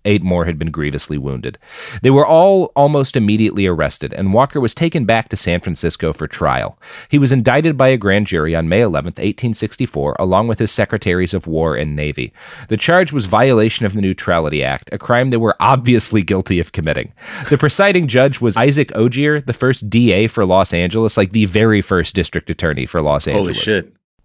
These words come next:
Speaker 1: Yeah. And his chief legal claim to fame was that in the past he'd introduced a bill as state assemblyman to ban free black people from living in California. Uh, so as you
Speaker 2: Oh.
Speaker 1: might expect, he and many of the potential juror pool in San Francisco were inclined to sympathize with William Walker.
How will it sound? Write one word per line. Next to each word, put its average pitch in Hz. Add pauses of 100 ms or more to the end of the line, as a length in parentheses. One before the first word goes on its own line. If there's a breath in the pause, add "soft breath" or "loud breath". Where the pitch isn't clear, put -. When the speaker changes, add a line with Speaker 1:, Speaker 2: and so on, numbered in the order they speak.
Speaker 1:
Yeah. 113 (380 loud breath)
And 131
his 139
chief 196
legal 135
claim 117
to 110
fame 90
was 95
that 101
in 98
the 98
past 107
he'd 95
introduced 98
a 95
bill 85
as 92
state 92
assemblyman 95 (240 loud breath)
to 123
ban 110
free 117
black 98
people 90
from 82
living 80
in 76
California. 65 (360 loud breath)
Uh, 110
so 160
as 170
you 202
Speaker 2:
Oh. 185
Speaker 1:
might 269
expect, 156 (240 loud breath)
he 226
and 180
many 170
of 147
the 143
potential 143
juror 120
pool 107
in 98
San 98
Francisco 90
were 98
inclined 131
to 131
sympathize -
with 139
William 110
Walker. 92